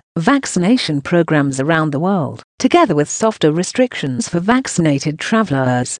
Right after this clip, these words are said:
and the use of digital tools such as the E U Digital covid Certificate, are all contributing to the gradual normalization of travel. In addition,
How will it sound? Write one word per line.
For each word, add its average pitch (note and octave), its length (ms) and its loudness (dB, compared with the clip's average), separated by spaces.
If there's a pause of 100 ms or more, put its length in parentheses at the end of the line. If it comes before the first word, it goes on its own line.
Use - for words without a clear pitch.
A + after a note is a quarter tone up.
(140)
and E3+ 140 0
the E3 80 0
use C3 280 -2
of F3 80 -4
digital F3 500 0
tools G3 420 0
such - 320 -4
as G3+ 100 -4
the - 160 2
E D3 160 0
U D#3+ 540 2
Digital D3+ 480 2
covid G3 380 -4
Certificate, - 640 -4 (160)
are G#3+ 180 4
all G#3+ 220 4
contributing G#3+ 720 0
to E3 100 -4
the D3+ 80 -4
gradual F3 600 2
normalization F#3+ 920 2
of E3+ 100 -4
travel. D3 520 0 (500)
In G#3 120 4
addition, E3 540 2